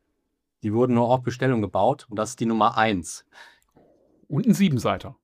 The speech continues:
Speaker 1: Und Siebenseiter. Meine erste Siebenseiter. Das heißt, ich war der
Speaker 2: Wahnsinn.
Speaker 1: erste, der erste Spinner, der, ähm, sich eine Pain of Salvation Gitarre geholt hat, <laughs> bei Mayonnaise sofort bestellt.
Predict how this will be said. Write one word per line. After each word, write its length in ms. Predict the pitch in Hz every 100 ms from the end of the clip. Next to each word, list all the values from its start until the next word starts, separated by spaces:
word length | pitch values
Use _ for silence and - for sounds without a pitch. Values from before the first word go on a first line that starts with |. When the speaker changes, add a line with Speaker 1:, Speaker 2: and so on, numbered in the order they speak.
| _ _ _ _ _
Speaker 1:
Und 200 | 123 143
Siebenseiter. 640 | 156 170 143 117 101 - 90
Meine 200 | 110 131
erste 320 | 147 147 139
Siebenseiter. 560 | 127 123 101 87 - _ _ _ _ _ _ _
Das 140 | - 131
heißt, 220 | 127 120
ich 60 |
war 80 | 135
der 100 | 135
Speaker 2:
Wahnsinn. 320 | 139 160 - 151
Speaker 1:
erste, 180 | 156 - _
der 80 | 123
erste 260 | 135 151 143
Spinner, 420 | - 156 143 131
der, 400 | 127 123 123 123 _ _ 123
ähm, 500 | 120 113 113 113 107
sich 180 | 117
eine 100 | 131
Pain 200 | 123 123
of 60 | 120
Salvation 460 | 120 117 120 123 113
Gitarre 360 | 117 120 110
geholt 420 | 101 95 104 -
hat, 240 | 143 135 -
<laughs> 200 | 123 104
bei 200 | 117 110
Mayonnaise 420 | 110 110 113 120
sofort 320 | 123 151 156
bestellt. 600 | 123 - 135 120 - -